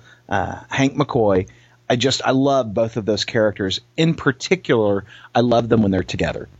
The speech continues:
You know, they're, they're, they're funny, uh, they're, they are well-rounded characters, and I just really enjoy what a good writer can do with them. So, you know, I'd have them just starting off, palling around, and they wind up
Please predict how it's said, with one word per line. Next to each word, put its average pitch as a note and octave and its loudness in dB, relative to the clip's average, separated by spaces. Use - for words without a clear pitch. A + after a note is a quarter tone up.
You A2 0
know, G2 2
they're, F#2 2
they're, - 0
they're G2 2
funny, D3 2
uh, F#2+ -4
they're, A2 2
they A2 2
are F#2+ 2
well-rounded B2 2
characters, A#2 0
and A#2 0
I G#2+ 2
just A2+ -2
really C3+ 2
enjoy A2+ 2
what G2 0
a G2+ -2
good G2 0
writer G2+ 2
can F#2+ -2
do F#2 0
with F#2 -4
them. G#2 -6
So, F3 0
you F3+ 0
know, F3 2
I'd A#3 0
have E3+ 0
them D3 0
just D3 -2
starting C3+ 0
off, B2 2
palling B2 2
around, A2+ 2
and C3+ 0
they C3 2
wind C#3+ 0
up C3 0